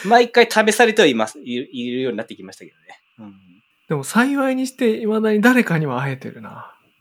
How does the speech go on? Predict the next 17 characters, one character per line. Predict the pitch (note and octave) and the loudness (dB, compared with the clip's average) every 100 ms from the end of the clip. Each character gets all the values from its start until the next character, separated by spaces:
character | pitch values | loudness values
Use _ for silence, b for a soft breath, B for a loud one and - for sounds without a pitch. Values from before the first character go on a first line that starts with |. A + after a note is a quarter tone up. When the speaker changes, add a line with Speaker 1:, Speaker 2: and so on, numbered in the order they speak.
| _ | _
Speaker 1:
会 | - E3 | -4 -4
え | |
て | G#2 | -4
ま | F#2+ | -10
す？ | F2 F2+ - | -14 -16 -12
Speaker 2:
ラ | C#3 | -12
ッ | |
キ | - B2+ | -10 -10
ー | |
な | A2+ | -8
こ | A#2+ | -10
と | - | -14
に。 | A#2 - | -16 -14
う | A#2 | -14
ん。 | A2 G#2+ | -14 -12
Speaker 1:
あ | G#2+ G2+ G2 F#2+ F#2+ F#2+ F#2 F#2+ G2 G2+ G2 | -10 -10 -14 -18 -20 -20 -20 -20 -20 -20 -20
ー、 | G#2 A#2+ | -20 _